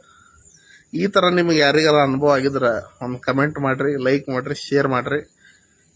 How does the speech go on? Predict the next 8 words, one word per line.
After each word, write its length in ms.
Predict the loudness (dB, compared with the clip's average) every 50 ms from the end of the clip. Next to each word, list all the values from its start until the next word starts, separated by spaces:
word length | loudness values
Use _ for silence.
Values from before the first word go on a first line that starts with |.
| _ _ -12
ಮತ್ತ್ 140 | -12 -6
ಸಬ್ಸ್ಕ್ರೈಬ್ 480 | -4 -4 -4 -4 -4 -2 0 2 2 2
ಮಾಡೋದು 260 | 2 2 2 2 2
ಮಾತ್ರ 280 | 0 0 -2 0 -2 -2
ಮರಿಬೇಡ್ರಿ. 580 | -2 0 0 0 0 0 0 0 0 -4 -6 -6 -8 _ _ _ _ _ _ _ _ _ _ _ _ _
ಮತ್ತ್ 220 | -6 -6 -2 0 0
ಅದೇ 220 | 2 2 2 2
ಥರ 140 | 2 2